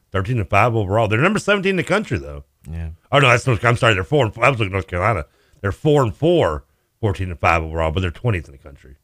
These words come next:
Speaker 2: Jeez.
Speaker 1: That's crazy. <laughs> The two, there, there are three teams ranked in the top twenty-five that are behind Louisville, Florida State, and Miami, who are ahead of them in the A C C.
Speaker 2: That's nuts. I mean, Duke, Kara Lawson's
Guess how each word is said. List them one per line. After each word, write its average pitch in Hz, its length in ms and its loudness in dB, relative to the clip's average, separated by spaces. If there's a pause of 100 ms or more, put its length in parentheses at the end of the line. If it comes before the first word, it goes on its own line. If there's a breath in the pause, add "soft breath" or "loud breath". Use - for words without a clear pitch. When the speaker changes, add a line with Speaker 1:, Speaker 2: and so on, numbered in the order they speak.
Speaker 2:
Jeez. - 460 -16 (680)
Speaker 1:
That's 208 160 -2
crazy. - 460 -4
<laughs> - 640 -20
The 254 80 0
two, - 360 2 (540 loud breath)
there, 226 160 2 (540 soft breath)
there 214 120 4
are 165 40 4
three 180 400 0
teams 175 420 0
ranked 131 280 2
in 131 60 2
the 117 60 2
top 127 280 2
twenty-five 107 680 4 (400)
that 123 120 2
are 113 100 2
behind 110 680 2 (220)
Louisville, 113 380 2
Florida 110 240 0
State, 107 200 0
and 90 80 -10
Miami, 92 360 0
who 92 80 0
are 85 60 0
ahead 85 160 -2
of 87 80 -4
them 87 120 -2
in 85 60 -8
the 80 120 -6
A 78 60 -4
C 78 140 -12
C. 73 280 -18 (120)
Speaker 2:
That's - 180 -16
nuts. 82 400 -14 (540)
I - 40 -10
mean, 107 80 -2
Duke, 202 320 0
Kara 196 220 2
Lawson's 127 560 0